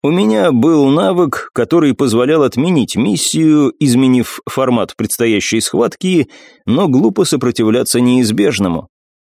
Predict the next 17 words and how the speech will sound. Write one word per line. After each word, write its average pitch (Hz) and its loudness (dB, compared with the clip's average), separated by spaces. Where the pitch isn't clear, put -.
Земные 139 0
боги 143 2
должны 127 0
попытаться 135 -2
встретить 135 -2
врагов 113 0
на 110 0
дальних 117 -2
подступах 127 -4
к 120 -4
нашему 113 0
миру, 147 2
и 135 2
не 120 2
мне 104 0
этому 101 -2
мешать. 113 -2